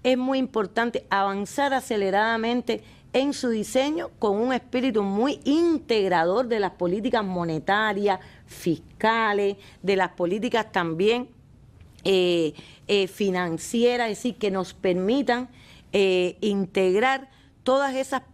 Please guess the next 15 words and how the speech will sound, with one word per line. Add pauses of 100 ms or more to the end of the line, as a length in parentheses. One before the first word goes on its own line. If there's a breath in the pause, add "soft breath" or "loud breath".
(100)
vamos
a
decir,
políticas
que
inciden
en
esos
indicadores, (380 loud breath)
eh,
macro, (380 loud breath)
eh,
económicos.
Pero
también